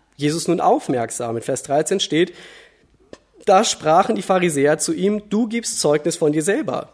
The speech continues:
Dein Zeugnis ist nicht wahr.'" Also du sagst gerade selber, du bist hier keinem draufgefahren, aber das sagst du ja über dich selber. Also jeder würde von sich selbst behaupten, dass er etwas Tolles ist oder etwas nicht schuld ist, aber das hat doch überhaupt keine,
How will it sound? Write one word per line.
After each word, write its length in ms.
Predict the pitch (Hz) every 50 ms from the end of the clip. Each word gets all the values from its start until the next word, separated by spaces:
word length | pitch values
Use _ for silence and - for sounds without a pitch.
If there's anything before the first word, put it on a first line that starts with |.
| _ _ _ _ _
Dein 240 | - 165 180 208 196
Zeugnis 520 | - - 175 165 190 185 - 220 208 -
ist 180 | 196 160 - -
nicht 200 | 180 175 - 175
wahr.'" 400 | 185 240 233 113 107 - - - _ _ _ _ _ _ _ _ _ _ _ _ _ _ _ _ _ -
Also 160 | 151 147 165
du 80 | 165 190
sagst 280 | 175 202 214 - -
gerade 280 | - 196 190 196 185 170
selber, 420 | 151 165 202 247 240 190 165 151
du 120 | 147 151 151
bist 240 | 156 196 202 -
hier 100 | - 175
keinem 260 | - - 170 165 165 156
draufgefahren, 640 | - 170 214 254 262 - 165 - - 135 135 147
aber 120 | 165 165
das 80 | 160 156
sagst 200 | 214 202 - -
du 40 | 196
ja 80 | 196 196
über 140 | 185 190 185
dich 120 | 180 180
selber. 380 | - 180 262 311 240 196 123 131
Also 340 | - 143 147 151 147 151 - - - 180 -
jeder 400 | - 156 143 226 269 254 175 151
würde 140 | 160 165 165
von 160 | - 170 156
sich 140 | 147 151 -
selbst 240 | 170 165 165 160 -
behaupten, 400 | 156 135 170 196 190 - 156 135
dass 160 | 160 147 -
er 320 | - 165 156 143 139 - - - - - - - _ _ _ _ _ _ _ - - - - -
etwas 320 | - 165 - 165 151 -
Tolles 420 | - - - 185 214 247 233 - -
ist 240 | 202 247 254 - 214
oder 180 | 190 175 170
etwas 300 | 175 170 - 180 170 -
nicht 180 | 165 156 - -
schuld 360 | - - 196 240 254 240 -
ist, 360 | - 165 190 202 - - -
aber 140 | 165 160 160
das 160 | 160 151 -
hat 100 | 214 208
doch 60 | 202
überhaupt 420 | 190 185 180 170 170 196 214 - -
keine, 440 | - - 185 185 185 180 180 -